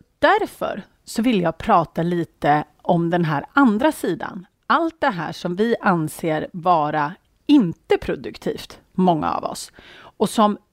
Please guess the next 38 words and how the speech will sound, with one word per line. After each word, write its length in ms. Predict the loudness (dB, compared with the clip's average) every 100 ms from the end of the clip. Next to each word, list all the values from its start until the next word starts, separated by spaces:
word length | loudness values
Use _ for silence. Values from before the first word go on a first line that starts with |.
| _
därför 840 | -12 0 2 2 0 -6 -8 -8 -10
är 80 | -8
så 360 | -4 -6 -2 2
himla 380 | 4 4 0 -4
svårt 540 | -6 0 2 2 0
för 300 | -2 0 2
oss 220 | -2 -6
att 300 | -12 -12 -8
göra. 800 | -6 0 2 2 2 2 2 0 -10 -20 -20 -20
Och 380 | -14 -4 -4 -4 _
i 200 | 0 2
det 100 | 2
här 420 | 0 -4 -6 -10 -12 _ -20
så 180 | -4 -4
kommer 280 | 0 -2 0
ju 60 |
det 80 | 0
här 240 | 0 -2 -4
jättepopulära 1200 | -8 -2 -2 -4 _ -12 -8 -8 -2 2 4 2
ordet 500 | -2 -6 -6 -8 -10 -20 _
self-care. 1200 | -16 -12 0 2 2 0 -6 -14 -6 -4 -4 -8 -14 _ -20 -14 -14 -2 2
<laughs> 100 | 2 -2 -18 -18
Och 340 | -12 -2 0
jag 400 | 4 4 4 0 _
tycker 300 | -8 -6 0
att 220 | 0 0
det 360 | -4 -4 -4 -4
är 60 | -4
ett 100 | -4
fantastiskt 680 | -8 -4 -2 -2 -6 -4 -2
ord, 240 | -2 -4 -6
men 140 | -4
det 60 | -4
är 300 | -6 -8 -2
väldigt 460 | 0 0 -4 -6
många 420 | -2 -2 -2 -2
av 360 | -2 2 2 2
oss 320 | 0 -2 -12